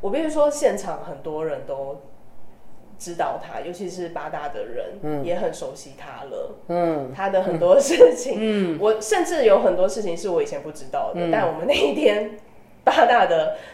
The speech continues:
Speaker 1: 八大的朋友们就稍微跟我八卦了一下，
Speaker 2: 嗯。
Speaker 1: 我听完说：“哇，真的是蛮精彩的耶，对这个人又刷新了一些认知。”
Speaker 2: 对。而且他那时候都不先跟韩方的经纪公司讲，就是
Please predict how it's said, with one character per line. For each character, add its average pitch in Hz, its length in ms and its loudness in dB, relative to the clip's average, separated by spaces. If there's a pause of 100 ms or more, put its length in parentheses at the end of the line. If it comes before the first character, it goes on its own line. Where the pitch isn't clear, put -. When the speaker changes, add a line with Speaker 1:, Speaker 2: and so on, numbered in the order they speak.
(140)
Speaker 1:
八 226 120 4
大 233 180 4
的 160 180 4
朋 208 160 0
友 175 240 2
们 - 340 -8
就 170 320 0
稍 233 180 2
微 190 100 6
跟 185 100 4
我 143 100 0
八 143 200 -4
卦 151 240 -2
了 - 100 -8
一 170 160 -4
下， 165 80 0
Speaker 2:
嗯。 151 120 -2
Speaker 1:
我 - 20 -4
听 233 180 -2
完 - 140 -4
说 143 220 -4
：“哇， 175 340 -6
真 254 140 6
的 226 80 2
是 247 140 -4
蛮 160 220 -10
精 185 220 -8
彩 - 280 -10
的 - 120 -8
耶， - 180 -8
对 220 120 0
这 214 120 0
个 190 60 6
人 165 120 4
又 185 100 4
刷 185 200 -2
新 170 200 -6
了 147 80 -4
一 160 60 -6
些 156 140 -6
认 160 280 -2
知。” - 240 -16
Speaker 2:
对。 220 100 -6 (180)
而 254 60 4
且 269 60 8
他 247 140 10
那 262 100 6
时 226 100 8
候 220 120 12
都 220 260 8
不 208 140 4
先 208 400 2
跟 202 460 2 (320)
韩 170 280 0
方 185 300 4
的 175 160 4
经 175 180 0
纪 175 60 -4
公 160 140 0
司 165 280 -4
讲， 135 300 -4
就 208 140 2
是 208 80 2